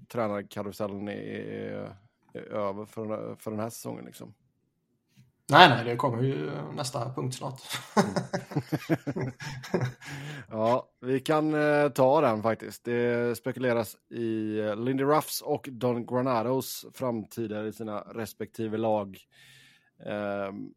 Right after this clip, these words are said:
Speaker 1: som sagt, det var, jag kan förstå ifall Sabres fansen är riktigt trötta på,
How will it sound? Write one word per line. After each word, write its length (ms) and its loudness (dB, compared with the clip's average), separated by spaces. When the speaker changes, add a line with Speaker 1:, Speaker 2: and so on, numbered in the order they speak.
Speaker 1:
som 200 -4
sagt, 240 0
det 60 -6
var, 160 -8
jag 160 -2
kan 140 2
förstå 560 4
ifall 580 2
Sabres 680 -2
fansen 720 -2
är 180 -2
riktigt 560 -12
trötta 560 -8
på, 440 -6